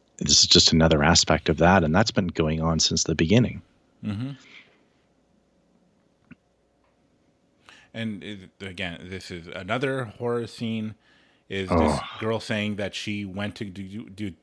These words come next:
Speaker 2: to do a shoot and it was just two guys, a guy with a camera and another guy, and the actor. And
Speaker 1: Yeah.
Speaker 2: she didn't know if she could say no.
Speaker 1: Yeah.
Speaker 2: She basically went with it just 'cause she was scared of what would happen if she said no.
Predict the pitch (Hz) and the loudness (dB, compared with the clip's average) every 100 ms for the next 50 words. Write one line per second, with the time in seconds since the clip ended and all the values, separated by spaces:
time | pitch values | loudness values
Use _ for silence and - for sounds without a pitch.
0 | _ - 95 110 107 - 95 90 - 92 | _ -14 -6 -6 -6 -6 -8 -8 -10 -10
1 | 87 - 92 - - - 107 90 67 65 | -10 -10 -12 -12 -14 -8 -6 -6 -8 -14
2 | - 78 71 92 98 104 107 101 _ _ | -18 -18 -8 -2 -2 -2 -6 -12 _ _
3 | _ 90 101 - 110 117 120 120 120 - | _ -12 -12 -6 -4 -2 -2 -4 -6 -10
4 | 90 87 90 92 82 76 53 50 - _ | -10 -8 -8 -8 -10 -12 -12 -16 -20 _
5 | _ _ _ _ _ - 98 95 95 85 | _ _ _ _ _ -10 -6 -4 -4 -6
6 | 80 - - - _ _ _ _ - - | -8 -12 -20 -20 _ _ _ _ -2 0
7 | 107 117 - 110 117 98 98 92 - 90 | 0 -4 -4 -2 -2 -2 -4 -6 -6 -10
8 | - - 87 80 80 76 127 113 107 160 | -14 -12 -12 -2 2 2 0 -4 -2 -2
9 | 175 170 147 104 110 - 127 - 151 - | -2 -4 -4 -2 -4 -4 -6 -4 -8 -10
10 | _ _ _ 120 - 123 - 113 - - | _ _ _ -8 -4 -6 -4 -6 -8 -6
11 | 104 98 98 - 90 82 95 92 82 85 | -4 -2 -4 -6 -10 -10 -10 -8 -6 -6
12 | 82 78 - - 78 71 69 - | -6 -12 -12 -12 -14 -14 -20 -20